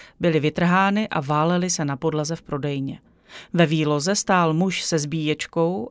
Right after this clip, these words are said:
a otvor rozšiřoval o půl metru do strany. Všude úlomky cihel a spousta prachu. Na ředitelovo zvolání: „Co to tu děláte? Proč to rozbíjíte?“ aranžér odpověděl:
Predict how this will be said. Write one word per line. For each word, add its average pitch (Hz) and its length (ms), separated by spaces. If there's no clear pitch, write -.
a - 200
otvor 214 520
rozšiřoval 214 800
o 202 100
půl 214 280
metru 175 320
do 156 120
strany. - 440
Všude 240 360
úlomky 220 520
cihel 160 480
a 170 60
spousta - 480
prachu. - 420
Na 180 140
ředitelovo 214 640
zvolání: 185 800
„Co 233 180
to 233 200
tu 262 160
děláte? 202 640
Proč 185 280
to 214 160
rozbíjíte?“ 220 760
aranžér 175 540
odpověděl: 196 760